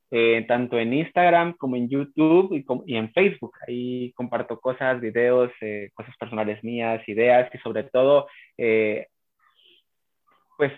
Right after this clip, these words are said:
eh, es, es mi espacio personal, ¿no? Para mí son mis, mis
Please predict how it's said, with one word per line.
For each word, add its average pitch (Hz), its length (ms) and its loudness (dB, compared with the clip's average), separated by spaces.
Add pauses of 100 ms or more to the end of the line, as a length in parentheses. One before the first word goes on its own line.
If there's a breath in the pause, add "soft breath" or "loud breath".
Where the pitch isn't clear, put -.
(120)
eh, 135 300 -2
es, 147 240 2
es 151 80 -6
mi 180 100 0
espacio 165 380 0
personal, 123 460 0
¿no? 135 140 -8
Para 117 200 -10
mí 123 160 -6
son 127 320 -8 (140)
mis, 127 260 -6 (360 soft breath)
mis 120 160 -16